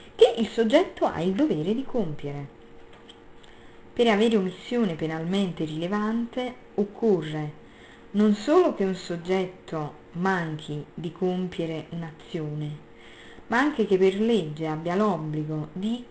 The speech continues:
compiere quell'azione. I reati omissivi, come li distinguiamo? Impropri e impropri. I reati propri prevedono che vi deve essere il mancato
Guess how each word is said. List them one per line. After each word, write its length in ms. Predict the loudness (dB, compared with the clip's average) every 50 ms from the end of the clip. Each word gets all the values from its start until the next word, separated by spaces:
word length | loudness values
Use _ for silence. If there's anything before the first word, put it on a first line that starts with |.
| -20 -12
compiere 760 | -8 -6 -4 -4 -4 -6 -8 -6 -6 -6 -4 -4 -4 -6 -8 -12 -18 -6
quell'azione. 960 | -2 -2 -2 0 -2 -6 -10 -12 -10 -2 0 0 0 0 -2 -6 -8 -10 -12 -14 -20 -20 -20 -20 -20 -20 -20 -20 -20 -20 -20 -20 -20 -20 -20 -20 -20 -20 -20 -20 -20 -20 -20 -20 -20 -20 -20 -20 -20 -20 -20 -20 -20 -20 -20 -20 -20 -20 -20 -20 -20 -20 -20 -20 -20 -8 -2
I 100 | 4 6
reati 300 | 6 6 6 4 2 2
omissivi, 720 | 2 2 0 -2 -8 -8 -6 -4 -2 -2 -2 -2 -4 -6 -4
come 220 | -2 0 2 2
li 140 | 2 2 0
distinguiamo? 920 | 0 -4 -6 -8 -8 -6 -4 -2 -2 -2 -2 -2 -2 -4 -6 -8 -10 -12 -12 -16 -18 -8 -2
Impropri 960 | 0 0 2 0 0 -2 -2 -2 0 -2 -4 -6 -8 -8 -6 -6 -6 -6 -6 -6
e 220 | -6 -6 -6 -6 -10 -16 -10 -4
impropri. 920 | -2 0 0 0 -2 -4 -6 -6 -6 -6 -6 -6 -8 -10 -10 -8 -8 -8 -8 -8 -10 -12 -16 -18 -20 -20 -20 -6 -2
I 100 | 0 2
reati 400 | 2 2 2 0 -4 -6 -10 -12 -12
propri 800 | -4 0 2 2 4 2 0 -4 -8 -6 -6 -6 -6 -8 -12 -16 -20 -20 -20 -20 -20 -20 -20 -20 -20 -20 -20 -20 -20 -16 -8
prevedono 600 | 0 2 4 4 6 4 4 4 2 2 0 2
che 140 | 0 0 0
vi 120 | 0 0
deve 220 | -2 -2 -2 -2 0
essere 560 | 0 2 0 0 -2 -6 -8 -6 -4 -4 -2
il 120 | -2 -2
mancato 1000 | 0 0 0 2 2 0 0 2 2 2 2 0 -2 -6 -10 -10 -10 -10 -10 -10